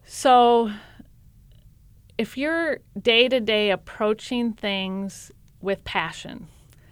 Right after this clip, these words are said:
and I think that can be a number of different realms, you're just gonna have a different perspective of things. So one th-, one, two examples I'll give there. One, financial services. I think people think of financial services as a very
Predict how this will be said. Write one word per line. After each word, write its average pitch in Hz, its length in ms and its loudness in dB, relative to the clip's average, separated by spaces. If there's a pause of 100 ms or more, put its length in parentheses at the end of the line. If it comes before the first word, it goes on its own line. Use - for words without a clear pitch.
(400)
and 208 80 0
I 202 60 2
think 220 200 -4
that 208 160 2
can 208 140 -4
be 196 140 2
a 180 60 0
number 185 340 0
of 175 100 -2
different 180 380 -8
realms, 160 560 -8 (540)
you're 240 120 2
just 233 160 -2
gonna 208 140 0
have 185 80 -2
a 175 40 -4
different 170 360 -8
perspective 160 560 -12
of 156 100 -10
things. 156 460 -14
So 214 240 0
one 233 240 2
th-, 240 180 -4
one, 214 240 -2 (140)
two 269 160 0
examples 180 480 -2
I'll 170 100 -4
give 160 240 -12
there. 156 260 -10 (520)
One, 240 600 2
financial 208 500 -2
services. - 640 -12 (220)
I 208 120 -2
think 247 380 -6 (360)
people 277 520 -2 (400)
think 214 300 -2
of - 120 -4
financial 196 580 -6
services 175 760 -6
as 180 180 -8
a 180 100 -6
very 185 760 -2